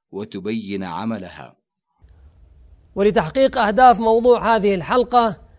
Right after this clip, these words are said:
Speaker 2: سنتناول الفقرات الآتية.
Speaker 1: ألف، الحروف المشبهة بليس، تعدادها،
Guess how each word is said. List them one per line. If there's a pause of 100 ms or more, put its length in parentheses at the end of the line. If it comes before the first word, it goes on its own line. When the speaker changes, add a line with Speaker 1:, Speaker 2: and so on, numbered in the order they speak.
Speaker 2:
سنتناول
الفقرات
الآتية. (1080)
Speaker 1:
ألف، (460)
الحروف
المشبهة
بليس، (460)
تعدادها،